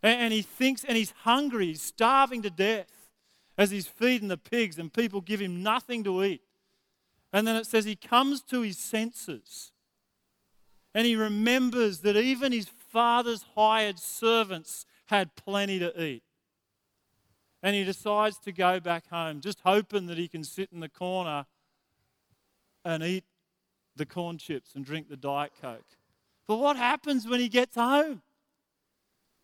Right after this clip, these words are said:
His father's been waiting for him, and he kills the fattened calf. Th-, this son who deserves nothing.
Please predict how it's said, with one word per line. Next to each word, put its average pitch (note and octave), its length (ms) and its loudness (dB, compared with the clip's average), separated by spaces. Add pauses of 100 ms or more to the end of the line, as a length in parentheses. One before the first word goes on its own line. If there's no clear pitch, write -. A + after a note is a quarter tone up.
(220)
His D4+ 140 8
father's F4+ 460 6
been C#4+ 280 4
waiting E4+ 400 6
for C4+ 380 6
him, D4 180 4 (800)
and E4 140 12
he D#4 120 8
kills F4+ 480 6
the C#4+ 100 4
fattened D#4+ 600 4
calf. D#4+ 840 4 (1080)
Th-, F4 140 10
this F4 160 8
son F4+ 380 8
who D#4+ 180 4
deserves D4 800 8
nothing. C#4+ 760 4